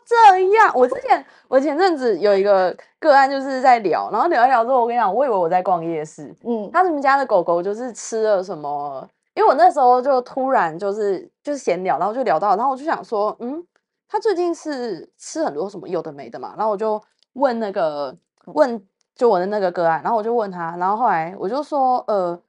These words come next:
Speaker 1: 我说，“他吃蛮好的吼。”
Speaker 2: 嗯。
Speaker 1: 我就很，很保守，因为我想说，如果不是他喂的，可能这件事情就糗大了。然后我说，“他吃蛮好的哦。”然后他就说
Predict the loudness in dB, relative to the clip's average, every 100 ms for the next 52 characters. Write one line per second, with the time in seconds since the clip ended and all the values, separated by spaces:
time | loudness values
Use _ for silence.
0 | _ 0 2 2 2 2 0 0 -4 -6
1 | -14 -16 _ _ -6 4 6 6 2 -2
2 | 2 4 8 8 10 10 8 8 6 6
3 | 4 0 4 4 4 0 _ 4 6 8
4 | 4 4 6 8 6 4 0 0 0 0
5 | 0 -2 -4 -4 -2 2 2 4 4 4
6 | 4 2 4 4 4 0 0 -6 -8 _
7 | _ 0 2 4